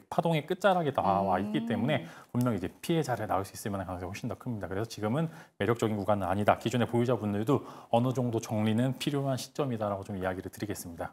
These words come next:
Speaker 2: 참고해 보겠습니다. 마지막으로 원전주의 강세 배경도 들어봐야 될 것 같은데요. 자, 일단은 뉴스에 따르면 고준위 방패장법 논의가 급물살을 좀 타고 있-, 있다고 합니다.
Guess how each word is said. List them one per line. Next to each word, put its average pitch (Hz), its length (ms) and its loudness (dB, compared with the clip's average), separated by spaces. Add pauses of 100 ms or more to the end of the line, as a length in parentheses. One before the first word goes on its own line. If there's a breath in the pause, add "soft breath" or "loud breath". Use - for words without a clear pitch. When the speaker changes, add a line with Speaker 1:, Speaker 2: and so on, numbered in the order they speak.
Speaker 2:
참고해 214 340 -2
보겠습니다. 190 640 4
마지막으로 247 640 8
원전주의 285 640 8
강세 262 380 6
배경도 214 500 2
들어봐야 202 540 6
될 196 140 2
것 220 80 4
같은데요. 185 640 4 (340 loud breath)
자, 214 140 8
일단은 330 520 10
뉴스에 277 320 8
따르면 254 480 10
고준위 269 480 6
방패장법 233 840 6
논의가 202 340 4
급물살을 240 600 4
좀 208 140 -2
타고 302 300 2
있-, - 80 -4 (260)
있다고 190 460 0
합니다. 185 440 2